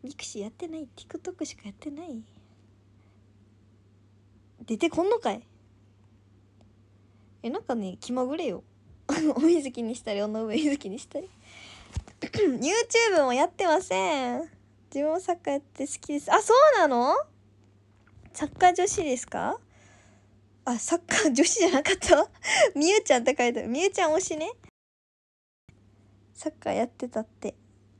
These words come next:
細胞、何の細胞が増えるか知らんけど。お水木のこの薄い内容。てか、これさ、小学生が書いたならよ。小学六年生が書いた、小三が書いた、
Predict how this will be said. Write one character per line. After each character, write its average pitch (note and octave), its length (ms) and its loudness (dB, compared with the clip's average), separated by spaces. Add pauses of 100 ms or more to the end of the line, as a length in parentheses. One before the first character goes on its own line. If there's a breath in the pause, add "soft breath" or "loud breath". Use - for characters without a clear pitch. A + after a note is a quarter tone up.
(1700)
細 C4+ 260 -8
胞、 C4+ 280 -8
何 C#4+ 200 -6
の C#4 60 -2
細 A#3+ 200 -2
胞 A3 140 -4
が A3+ 80 -6
増 A#3 180 -6
え A3 40 -2
る A3 100 -10
か A#3 120 -12
知 - 160 -14
ら G#3+ 100 -8
ん A3+ 80 -12
け - 120 -16
ど。 C#4 280 -18 (460 loud breath)
お C#4+ 100 0
水 F#4 240 2
木 D#4 120 -4
の C4+ 100 2
こ D#4+ 160 2
の D4+ 80 6
薄 - 640 2
い D#4 100 -2
内 C4 240 2
容。 C4 100 0
て C#4 160 0
か、 G#3 100 -2
こ E4+ 160 4
れ B4 60 12 (120)
さ、 G#3+ 320 0
小 G4 260 6
学 D5+ 180 6
生 - 200 -2
が C#5 180 -2
書 C#4 80 2
い C#4 100 4
た D4 120 4
な D4 120 0
ら D#4 100 2
よ。 G3 180 -2 (360 loud breath)
小 F4+ 220 4
学 A#4 140 -2 (360)
六 D#4 220 0
年 F4+ 180 -4
生 G4 180 -4
が F#4+ 160 -4
書 D#4 100 -2
い C4+ 100 -2
た、 C4 480 -6
小 D4 380 -2
三 D#4 440 -4
が D4 180 0
書 E4 100 0
い D4 100 0
た、 A3 400 -4